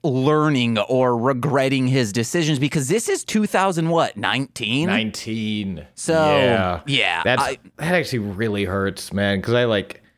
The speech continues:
Speaker 2: uh, some of this, a lot of this album is just like, fuck, man.
Speaker 1: Yeah. This, um,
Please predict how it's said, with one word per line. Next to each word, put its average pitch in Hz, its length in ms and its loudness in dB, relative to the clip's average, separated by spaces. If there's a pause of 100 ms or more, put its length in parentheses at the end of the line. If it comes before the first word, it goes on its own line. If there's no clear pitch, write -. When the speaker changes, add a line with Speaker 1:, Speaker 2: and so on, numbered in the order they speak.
(320)
Speaker 2:
uh, 254 120 2
some 190 260 0
of 302 60 0
this, 139 180 0
a 123 100 -2
lot 151 160 2
of 208 60 0
this 123 100 -2
album 113 200 0
is 104 60 -6
just 104 120 -8
like, 104 120 -16
fuck, 139 800 -2
man. 107 460 -4
Speaker 1:
Yeah. 190 300 0 (320)
This, 180 440 -2
um, - 180 -12